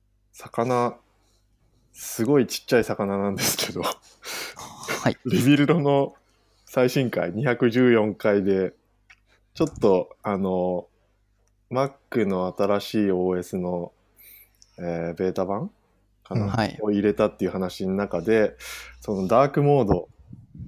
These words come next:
Speaker 1: を使ってみたっていう話があってですね。
Speaker 2: うんうん。
Speaker 1: その時に、えー、宮川さんがそのダークモードの状態で、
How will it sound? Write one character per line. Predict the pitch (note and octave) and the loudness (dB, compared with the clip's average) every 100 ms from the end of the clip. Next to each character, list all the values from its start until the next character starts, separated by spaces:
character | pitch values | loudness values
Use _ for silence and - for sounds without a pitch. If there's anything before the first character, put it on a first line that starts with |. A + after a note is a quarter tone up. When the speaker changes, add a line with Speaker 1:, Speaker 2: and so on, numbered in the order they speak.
| - | -8
Speaker 1:
を | - | -8
使 | - A2 | -4 -2
っ | F#2+ | -2
て | - G2+ | -2 -4
み | G2+ | 0
た | F#2 | 0
っ | E2+ - | 0 0
て | |
い | F#2 | -2
う | |
話 | G2 F#2+ - | -2 -4 -4
が | F#2 F2 D#2+ | -2 -2 -2
あ | F#2+ | -4
っ | - _ _ _ _ | -6 _ _ _ _
て | F2 | -6
で | E2+ | -6
す | - | -10
ね。 | E2+ D2+ - _ _ _ _ | -12 -12 -16 _ _ _ _
Speaker 2:
う | A#2 | -4
ん | |
う | |
ん。 | A2 G#2 C#3 | -2 -4 -6
Speaker 1:
そ | - B2 | -8 -4
の | C3 | -4
時 | B2+ C3+ A#2 | 0 0 0
に、 | F#2+ F#2 F2+ E2+ - _ _ - | -2 -2 -4 -8 -12 _ _ -10
え | F#2 F2+ F2 E2+ E2+ _ _ _ _ _ _ _ _ _ _ _ _ _ _ | -6 -4 -4 -6 -10 _ _ _ _ _ _ _ _ _ _ _ _ _ _
ー、 | - | -4
宮 | A2 C#3 | -2 2
川 | C#3 C3+ | 2 2
さ | C3+ | 0
ん | |
が | B2+ | -2
そ | B2 | -2
の | A#2+ | 0
ダ | A#2+ C#3+ | 2 2
ー | |
ク | D3 | 2
モ | E3 E3 | 0 0
ー | |
ド | D#3 | 0
の | C#3+ B2+ | 0 0
状 | B2 B2 | 0 0
態 | C3+ B2 A#2+ | 2 2 2
で、 | B2 C3+ C3 | 2 2 0